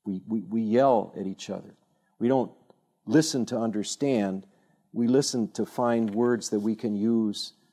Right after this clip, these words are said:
and turn around like arrows against our enemies and destroy them, uh, rather than to try to listen with empathy and really understand the world as he or she presents that world to us,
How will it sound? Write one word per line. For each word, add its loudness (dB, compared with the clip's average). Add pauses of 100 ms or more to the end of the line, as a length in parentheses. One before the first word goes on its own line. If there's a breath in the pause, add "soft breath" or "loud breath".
(160)
and -4
turn -2
around -2
like -2
arrows -2 (140)
against -8
our -6
enemies -6 (180)
and -8
destroy -4
them, -10 (840)
uh, -8
rather 0
than -2
to -12
try -2
to 0
listen -2
with -6
empathy -4 (120)
and -12
really 0
understand -4
the -8
world -2
as -10
he -4
or -6
she -4
presents -6
that -2
world -6
to -14
us, -8